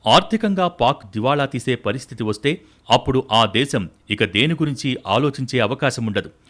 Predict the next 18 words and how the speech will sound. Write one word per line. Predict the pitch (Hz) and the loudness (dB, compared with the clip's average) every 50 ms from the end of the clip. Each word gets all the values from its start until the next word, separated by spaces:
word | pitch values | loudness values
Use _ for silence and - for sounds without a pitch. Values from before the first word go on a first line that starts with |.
| - _ _ - | -20 _ _ -6
సొంత | - - 131 151 147 156 | -2 0 0 0 0 -2
ఇంటిని | 135 127 120 113 120 123 | -4 -4 -4 -4 -4 -6
చక్కదిద్దుకోవటానికే | 117 - 123 120 - 151 131 123 117 127 113 123 120 120 117 117 113 110 107 117 123 127 | -4 -2 -4 -4 -2 -4 -6 -4 -4 -4 -4 -2 -2 -2 0 -2 -2 -2 -2 -2 -4 -4
సమయం | - - 107 117 127 123 113 | -4 -4 -4 -2 -2 -2 -2
సరిపోతుంది. | - 113 110 123 - 127 107 - 104 95 92 - _ _ _ _ _ _ _ _ - | -2 -4 -4 -2 -2 -4 -4 -4 -4 -8 -10 -10 _ _ _ _ _ _ _ _ 0
అదే | 98 104 117 117 113 110 - - | 0 2 2 0 -2 -2 -4 -4
అదనుగా | - - 131 120 117 104 113 110 104 | -4 -2 -2 -2 -2 0 2 2 0
ప్రతీకారం | - - 101 101 - 127 127 123 117 113 110 107 101 | 0 -4 -8 -6 -4 -4 -4 -2 0 0 0 -2 -2
తీర్చుకుంటారా, | - 110 117 - - - 107 120 110 - 117 117 120 131 156 - - - - _ - | -4 -4 -6 -6 -6 -6 -6 -4 -2 0 0 2 2 0 -2 -2 -8 -20 -18 _ -2
లేకపోతే | 120 147 180 - - - 202 - 190 180 | 2 2 2 0 -2 -6 -4 -4 -4 -4
పాకిస్తాన్ను | 175 - 131 147 165 - 175 - - 160 147 139 131 123 131 - - _ - | -2 0 0 0 0 -2 -6 -8 -4 -4 -2 -2 -2 -2 -4 -6 -8 _ -4
అలాంటి | 98 113 127 151 151 - 120 | 0 0 0 0 -2 -4 -8
స్థితికి | - - - 131 202 - 196 | -10 -10 -12 -10 -8 -8 -6
తేవటమే | - - 143 139 143 143 143 135 139 143 | -2 0 0 0 0 0 -2 -2 -4 -4
ప్రతీకారమా | 139 - 104 101 - 151 156 - 143 139 131 127 127 127 127 - | -4 -4 -6 -4 -2 -2 -2 0 0 0 0 0 0 0 0 0
అనేది | 110 113 120 120 190 185 | 0 0 0 0 -4 -6
తేలాల్సి | - - 107 110 123 120 110 - 110 | -4 -2 0 2 4 2 2 0 -2
ఉంది. | 110 104 98 98 - | -4 -2 -2 -4 -6